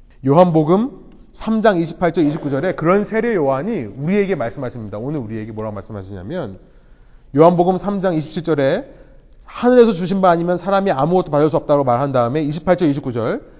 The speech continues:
"내가 말한 바 나는 그리스도가 아니요 그의 앞에 보내심을 받은 자라고 한 것을 증언하는 자는 너희니라. 신부를 취하는 자는 신랑이나 서서 신랑의 음성을 듣는 친구가 크게 기뻐하다니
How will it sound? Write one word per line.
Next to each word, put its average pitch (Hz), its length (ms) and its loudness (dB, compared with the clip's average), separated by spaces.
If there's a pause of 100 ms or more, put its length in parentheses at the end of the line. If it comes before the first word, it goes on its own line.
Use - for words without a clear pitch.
(380)
"내가 175 240 6
말한 185 260 6
바 190 140 6
나는 165 520 0
그리스도가 190 560 0
아니요 135 460 -2 (280)
그의 170 220 4
앞에 156 280 4
보내심을 156 500 0
받은 139 220 -2
자라고 135 280 0
한 143 160 -4
것을 135 300 -4
증언하는 139 400 -2
자는 147 360 -4
너희니라. 120 600 -2 (320)
신부를 240 480 2
취하는 214 340 2
자는 202 280 2
신랑이나 185 720 2 (300)
서서 214 800 2
신랑의 226 460 2
음성을 180 320 0
듣는 156 220 -4
친구가 175 460 -4
크게 220 260 -6
기뻐하다니 165 720 -2